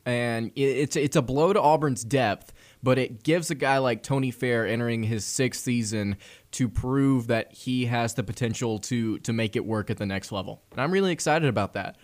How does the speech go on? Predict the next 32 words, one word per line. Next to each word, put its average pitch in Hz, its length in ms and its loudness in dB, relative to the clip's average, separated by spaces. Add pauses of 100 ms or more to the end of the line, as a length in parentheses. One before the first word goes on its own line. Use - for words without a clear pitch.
(140)
I'm 120 100 2
also 131 220 0
really 131 240 2
excited 123 320 -2
about 117 200 0
potentially 120 440 -2
other 117 140 0
guys 113 280 0
in 117 60 -2
the 113 80 -2
mix, 117 320 -4 (120)
uh, 117 220 -2 (460)
getting, 123 420 -4
getting 120 240 -2
in 131 120 0
there 127 260 0
at, 127 120 0
on 127 140 -2
the 123 60 -2
defensive 123 360 -2
line, 127 220 0
as 113 100 -2
well 123 160 0
as 120 120 -4
guys 117 200 0
like 117 200 -2 (260)
maybe 123 240 0
Marcus 120 380 0
Harris, 131 500 2
maybe 117 300 -2
Lee 107 180 -2
Hunter, 127 560 0